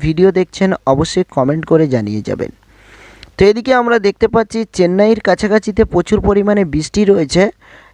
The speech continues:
এবং বাংলাতেও কিন্তু বৃষ্টি কোনো কোনো জায়গায় রয়েছে। অবশ্যই জানাবো, সঙ্গে থাকুন আজকের এর মধ্যেই এবং শেষ পর্যন্ত ভিডিওটি দেখতে থাকুন। এদিকে আকাশ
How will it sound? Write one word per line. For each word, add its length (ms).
এবং 300
বাংলাতেও 540
কিন্তু 260
বৃষ্টি 260
কোনো 180
কোনো 180
জায়গায় 320
রয়েছে। 320
অবশ্যই 480
জানাবো, 260
সঙ্গে 280
থাকুন 360
আজকের 300
এর 120
মধ্যেই 460
এবং 280
শেষ 140
পর্যন্ত 300
ভিডিওটি 360
দেখতে 300
থাকুন। 320
এদিকে 300
আকাশ 220